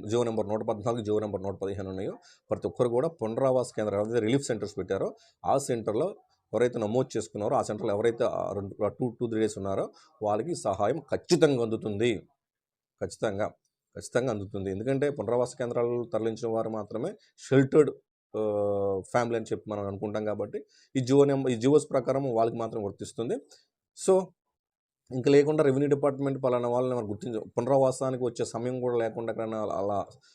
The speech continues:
అలా ఉన్నట్లయితే, వాళ్ళకు కూడా ఆర్థిక సహాయం, నిత్యావసర వస్తువులు, సరుకులు అందిస్తారు.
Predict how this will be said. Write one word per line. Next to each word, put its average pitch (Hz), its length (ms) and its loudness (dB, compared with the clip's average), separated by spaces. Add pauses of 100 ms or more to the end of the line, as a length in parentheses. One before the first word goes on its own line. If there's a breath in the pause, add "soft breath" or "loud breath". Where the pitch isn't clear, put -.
(140)
అలా 104 160 4
ఉన్నట్లయితే, 104 500 -2
వాళ్ళకు 110 340 0
కూడా 123 180 0
ఆర్థిక 104 320 -4
సహాయం, 110 300 -4
నిత్యావసర 98 300 -6
వస్తువులు, 123 200 -8
సరుకులు 131 260 -6
అందిస్తారు. 85 380 -8